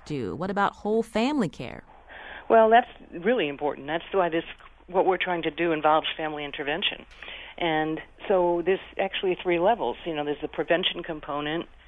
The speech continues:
Speaker 2: there's an intervention level when you see things coming up, and then there's the sort of the crisis level where their problems have already, you know, taken on a kind of significant part of the family, and that's when you really have to get people into care.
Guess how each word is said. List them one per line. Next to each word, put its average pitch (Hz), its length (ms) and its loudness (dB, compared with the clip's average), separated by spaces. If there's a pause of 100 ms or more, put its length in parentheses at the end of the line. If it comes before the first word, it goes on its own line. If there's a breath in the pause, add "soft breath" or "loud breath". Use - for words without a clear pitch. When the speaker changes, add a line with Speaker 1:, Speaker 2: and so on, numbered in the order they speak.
(340 loud breath)
Speaker 2:
there's 156 260 0
an 151 60 -10
intervention 156 640 -4
level 151 300 -2
when 151 160 -6
you 143 60 -10 (100)
see 170 100 -4
things 151 240 -6 (100)
coming 156 280 -4
up, 180 180 -2
and 151 80 -8
then 156 140 -2
there's 147 180 -4 (100)
the 131 140 -2 (380)
sort 143 100 -8
of 139 60 -10
the 139 60 -10
crisis 160 520 -8
level 131 240 -2
where 127 160 -4
their 123 160 -2
problems 151 520 -4
have 127 120 -8
already, 131 300 -4 (420 loud breath)
you 147 80 -6
know, 131 140 -2 (100)
taken 143 240 -6
on 127 240 -4
a 127 160 -8 (160)
kind 131 140 -10
of 127 80 -10 (580 soft breath)
significant 143 600 -8 (120)
part 147 200 -4
of 135 40 -6
the 127 80 -8
family, 143 380 -6
and 127 100 -8
that's 139 220 -4
when 117 200 -10
you - 80 -16
really 123 180 -12
have - 180 -12
to - 60 -16
get - 120 -20
people - 280 -12
into - 200 -12
care. 123 340 -10